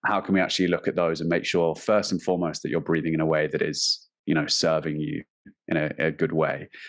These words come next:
Um, so that's part one, I suppose. And then beyond that, um, you've then got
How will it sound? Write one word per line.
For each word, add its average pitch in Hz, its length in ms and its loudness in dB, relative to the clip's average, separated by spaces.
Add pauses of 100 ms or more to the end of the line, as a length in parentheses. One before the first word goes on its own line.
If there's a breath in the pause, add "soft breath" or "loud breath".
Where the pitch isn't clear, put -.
(200 loud breath)
Um, 87 380 0
so - 200 2
that's - 400 -2 (440)
part 92 200 0
one, 85 260 2
I 78 60 -2
suppose. 78 540 0
And 87 160 2
then 92 260 4
beyond 104 500 4
that, 87 320 0 (540 loud breath)
um, 82 400 0
you've 82 220 -4
then 104 240 2
got 92 320 2